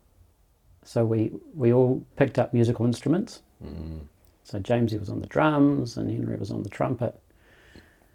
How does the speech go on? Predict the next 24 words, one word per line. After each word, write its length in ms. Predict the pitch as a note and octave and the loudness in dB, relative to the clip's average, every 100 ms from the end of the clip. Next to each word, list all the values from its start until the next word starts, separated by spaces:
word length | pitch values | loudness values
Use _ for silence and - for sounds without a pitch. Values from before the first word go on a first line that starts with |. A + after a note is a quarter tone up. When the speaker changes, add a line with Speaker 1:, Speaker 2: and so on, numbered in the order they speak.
| _ _ _ _ _ _ _ | _ _ _ _ _ _ _
Speaker 1:
And 140 | C3+ | 6
I 80 | C#3+ | 6
can, 180 | D3 C#3 | 8 6
I 120 | C#3 | 6
can, 360 | C3+ B2+ B2 A#2 | 6 4 4 0
I 140 | B2 | -4
can 260 | B2 A#2 A2+ | 0 2 4
retroactively 1080 | C#3 D3+ - B2+ A#2+ B2+ - A#2+ A2 G2+ G#2 | 4 4 2 4 6 4 0 -2 0 0 0
fit 380 | - C3+ - - | 2 2 2 -6
a 80 | - | -6
theory 340 | - D3 C3 A#2+ | 4 6 8 4
to 120 | A2 | -2
this. 220 | F#2 A2 | -6 -8
So 180 | - C#3+ | 2 8
I'll 160 | D3+ D3+ | 10 10
do 140 | F#3 | 10
the 80 | D#3+ | 10
theory. 380 | - B2 F2+ G2+ | 8 2 2 -6
So 160 | - | 0
the 80 | C3 | 2
theory 320 | B2 E3 D3+ A#2+ | 4 8 8 8
is 140 | G#2 | 2
this: 260 | F2 D#2+ - | -2 -4 -6
is, 340 | G2+ - - | -6 -8 -10